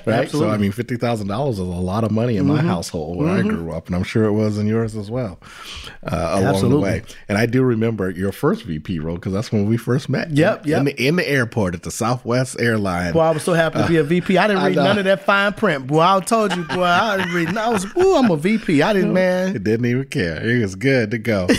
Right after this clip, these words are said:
Speaker 2: <laughs>
Speaker 1: And we've talked about this before, and you just mentioned Lisa as an example. But who are some of those key people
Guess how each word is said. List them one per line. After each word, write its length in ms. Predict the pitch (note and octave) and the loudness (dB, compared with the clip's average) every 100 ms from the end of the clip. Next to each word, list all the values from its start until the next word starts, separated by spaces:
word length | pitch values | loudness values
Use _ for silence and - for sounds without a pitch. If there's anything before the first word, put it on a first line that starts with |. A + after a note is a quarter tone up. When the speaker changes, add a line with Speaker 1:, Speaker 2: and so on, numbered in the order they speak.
| - - | -2 -2
Speaker 2:
<laughs> 140 | F3 D#3 B2 - | -2 -2 -6 -2
Speaker 1:
And 120 | C#3 | 0
we've 160 | F#3 A#3+ | 0 -2
talked 220 | A3+ D#3+ | -2 -2
about 200 | A2+ G#2 | -2 -2
this 140 | A2 | -2
before, 600 | A2 G2 B2+ G#2 F#2 F2+ - - | -4 -2 0 0 0 -2 -6 -6
and 140 | G2+ A#2 | 0 2
you 60 | |
just 220 | A#2+ C3 | 2 0
mentioned 400 | A2+ A#2 A2+ F#2 F#2 | 2 0 0 -2 0
Lisa 440 | G#2+ A2 D#2+ D#2+ | -2 -2 -4 -4
as 200 | - F#2 | -2 -2
an 80 | F2+ | 0
example. 640 | E2+ D#2+ F#2+ F#2+ - F2 F#2 - - | -4 -2 -2 -2 -2 -4 -4 -12 -10
But 140 | - D3 | -4 0
who 200 | G3 D4+ | 2 0
are 60 | C#4 | 0
some 180 | F3 C3 | -2 0
of 60 | |
those 180 | A#2 G#2 | 0 -2
key 240 | - B2 | -4 -4
people 640 | A2 - A2 - E2+ E2 F2 | -4 0 -2 0 -2 -2 -4